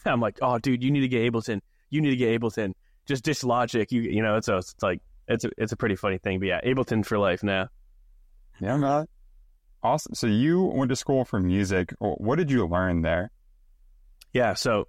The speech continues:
Speaker 1: <clears throat> it's, it's always funny kinda talking about Berklee in itself, is because there's a lot of mixed opinions of it. Um, I feel like a lot of people,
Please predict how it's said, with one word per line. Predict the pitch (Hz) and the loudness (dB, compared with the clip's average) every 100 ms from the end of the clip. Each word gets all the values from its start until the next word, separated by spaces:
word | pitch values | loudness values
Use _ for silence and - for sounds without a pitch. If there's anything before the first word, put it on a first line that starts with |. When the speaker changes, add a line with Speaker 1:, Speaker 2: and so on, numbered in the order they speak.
| - | -8
Speaker 1:
<clears throat> | 107 - 107 120 - - - | -8 -4 -4 -4 -8 -8 -4
it's, | 107 - _ _ _ - | -4 -6 _ _ _ -6
it's | 113 | -2
always | 156 170 | 0 -2
funny | - 120 120 123 | -2 0 2 0
kinda | 131 117 | 0 -2
talking | 101 110 110 110 | 0 -2 0 0
about | 107 104 92 - _ - - | 2 2 0 -4 _ -20 -14
Berklee | 113 120 110 131 117 | -4 -2 0 2 2
in | |
itself, | 107 92 107 107 - | 0 -2 0 -2 0
is | 107 | -4
because | 107 107 107 98 - - _ - | -2 -2 0 0 -4 -20 _ -8
there's | 113 | -4
a | 107 | -2
lot | 104 110 | 0 2
of | 113 | 2
mixed | 110 113 - | 2 0 -2
opinions | 98 110 104 110 113 | -6 -2 0 2 2
of | 123 | 0
it. | 151 156 - _ - | 0 -2 -6 _ -6
Um, | 113 104 92 | -2 0 0
I | - | -2
feel | 107 135 | -2 0
like | 117 | 0
a | |
lot | 104 107 107 | 0 0 0
of | 104 | 0
people, | 120 107 107 104 101 | -4 -2 0 0 -4